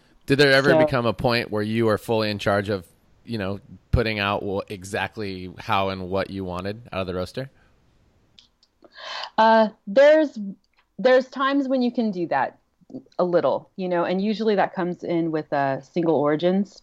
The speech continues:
Speaker 2: But for your blends, for
Speaker 1: Right.
Speaker 2: any roasting company, you have blends.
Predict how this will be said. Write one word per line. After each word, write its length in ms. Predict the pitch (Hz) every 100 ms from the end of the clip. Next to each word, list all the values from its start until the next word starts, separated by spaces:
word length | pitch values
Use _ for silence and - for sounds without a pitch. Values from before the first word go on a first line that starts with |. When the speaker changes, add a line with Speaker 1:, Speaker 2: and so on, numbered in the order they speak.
| -
Speaker 2:
But 320 | 165 160 - _ _
for 100 | 208
your 180 | 208 190
blends, 720 | 175 175 175 240 302 - _ _ _
for 120 | -
Speaker 1:
Right. 80 | 190
Speaker 2:
any 160 | 208 247
roasting 400 | 185 185 190 185
company, 640 | 180 170 170 170 165 165 _ _ _
you 80 | -
have 240 | 202 214 -
blends. 480 | 151 156 151 151